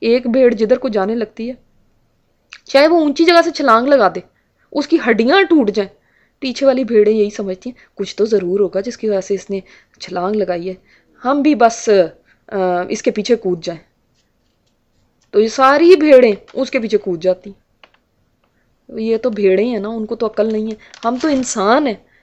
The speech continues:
इंसान होके भी हम भेड़ों वाला काम करें कि जिधर कोई एक जा रहा है, वो तो अंधा हुआ पड़ा है, जो elite class है, जो बड़ी class है, वो तो अंधी हुई पड़ी है, हम भी अंधाधुन उनके पीछे जा रहे हैं।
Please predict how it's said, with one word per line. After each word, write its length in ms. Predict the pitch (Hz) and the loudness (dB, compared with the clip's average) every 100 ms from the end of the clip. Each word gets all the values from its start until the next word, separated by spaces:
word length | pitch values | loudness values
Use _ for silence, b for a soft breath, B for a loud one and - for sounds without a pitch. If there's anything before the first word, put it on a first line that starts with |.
| - | -4
इंसान 520 | 269 269 240 233 302 | -2 -2 -2 0 2
होके 200 | 392 381 | 4 4
भी 100 | 330 | 2
हम 220 | 311 320 | 2 0
भेड़ों 320 | 254 247 226 269 | 2 4 4 2
वाला 180 | 262 | 0
काम 240 | 262 240 220 | -2 -4 -4
करें 240 | 220 208 - _ _ _ _ _ _ | -6 -8 -12 _ _ _ _ _ _
कि 80 | 294 | -4
जिधर 260 | 285 294 294 | 0 0 0
कोई 280 | 277 262 | 0 0
एक 120 | 269 254 | 0 0
जा 340 | 208 208 262 | 4 6 6
रहा 140 | 311 | 6
है, 140 | 277 b b b 247 | 4 b b b 0
वो 120 | 277 | 0
तो 100 | 320 | 2
अंधा 320 | 247 240 320 | 0 4 6
हुआ 300 | 294 226 302 | 6 8 8
पड़ा 260 | - 240 180 | 6 2 0
है, 180 | - _ _ _ _ 214 | -8 _ _ _ _ -4
जो 180 | 214 | 4
elite 320 | 254 226 254 269 | 4 4 -2 0
class 400 | 220 196 196 202 | 0 0 0 0
है, 140 | 208 | 2
जो 200 | 214 208 | 2 2
बड़ी 240 | 196 190 | 2 0
class 300 | 214 196 190 | 0 -2 -2
है, 40 | 247 | -4
वो 100 | 294 | -2
तो 100 | 269 | -4
अंधी 340 | - 262 277 | -2 0 6
हुई 200 | 330 302 | 6 6
पड़ी 300 | - 202 185 | 2 -4 -6
है, 80 | 185 _ _ _ _ _ _ _ _ - | -12 _ _ _ _ _ _ _ _ -16
हम 200 | 226 262 | -10 -4
भी 120 | 285 247 - | -4 -6 -6
अंधाधुन 760 | 254 277 311 311 320 330 320 285 | -4 -2 -2 0 2 2 0 -4
उनके 180 | 277 | -4
पीछे 220 | 285 262 247 | -6 -6 -6
जा 180 | 247 | -4
रहे 120 | 214 | -6
हैं। 100 | 202 | -10